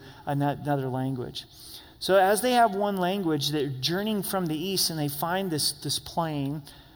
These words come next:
of Shinar, and they decide to dwell there. And this is, uh, modern-day Iraq. Now remember what God had encouraged and God had commanded both to, to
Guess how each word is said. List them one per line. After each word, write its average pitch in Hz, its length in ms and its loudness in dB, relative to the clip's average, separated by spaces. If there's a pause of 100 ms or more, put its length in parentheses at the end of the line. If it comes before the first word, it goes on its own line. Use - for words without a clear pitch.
(140)
of 139 180 0
Shinar, 156 600 0
and 139 80 0
they 139 80 0
decide 143 400 0
to 143 100 -2
dwell 143 520 2
there. 135 480 -2 (340)
And 143 140 -2
this 151 180 0
is, 151 280 2
uh, 135 240 -4
modern-day 135 880 0 (460)
Iraq. 120 520 0 (640)
Now 170 140 4
remember 233 400 4
what 180 540 2
God 180 320 6
had 151 480 2
encouraged 151 720 0
and 147 100 -2
God 156 240 4
had 147 220 -2
commanded 147 640 -2
both 151 400 -2
to, 127 280 -2 (520)
to 147 500 2